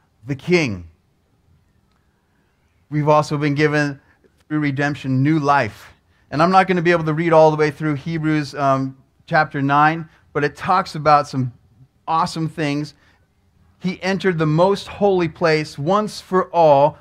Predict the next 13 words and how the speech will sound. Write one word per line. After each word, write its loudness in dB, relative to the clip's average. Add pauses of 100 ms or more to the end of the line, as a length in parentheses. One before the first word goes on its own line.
not 4
by 8
the 0
blood 6
of -6
goats 0
and -6
calves, 0
but -4
by 4
his -2
own 0
blood, 4